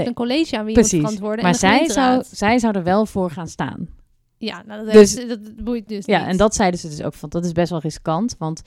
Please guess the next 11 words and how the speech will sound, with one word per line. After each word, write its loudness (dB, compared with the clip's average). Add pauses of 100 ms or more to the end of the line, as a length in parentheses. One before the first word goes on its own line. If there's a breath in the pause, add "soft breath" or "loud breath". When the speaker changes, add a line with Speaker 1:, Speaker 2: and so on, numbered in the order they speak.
(200 soft breath)
Speaker 2:
je -4
belooft -2
mensen -4
iets -8
wat -8
je -8
misschien -2
niet 0
kunt -8
waarmaken." -10
Speaker 1:
Ja, -14